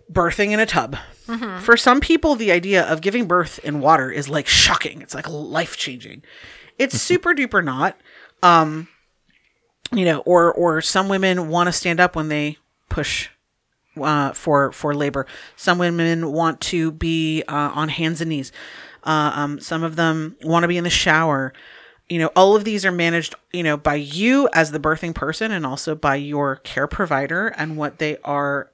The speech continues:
Speaker 1: allowed to do within the parameters of insurance and, and state regulation, whatever. But, like, a lot of these are totally fine. A lot of them are actually completely acceptable,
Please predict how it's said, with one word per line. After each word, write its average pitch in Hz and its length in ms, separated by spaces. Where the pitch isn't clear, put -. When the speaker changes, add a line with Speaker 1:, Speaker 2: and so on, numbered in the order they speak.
Speaker 1:
allowed 147 500
to - 180
do 143 220
within 147 240
the 139 80
parameters 143 680
of 143 280
insurance 151 600
and, 151 340
and 143 180
state 139 300
regulation, 139 480
whatever. 151 380
But, 196 140
like, 180 460
a 190 100
lot 160 340
of 247 120
these 320 180
are 311 80
totally 233 720
fine. - 840
A 156 100
lot 170 400
of 285 120
them 160 180
are 151 140
actually 165 400
completely 185 600
acceptable, 165 640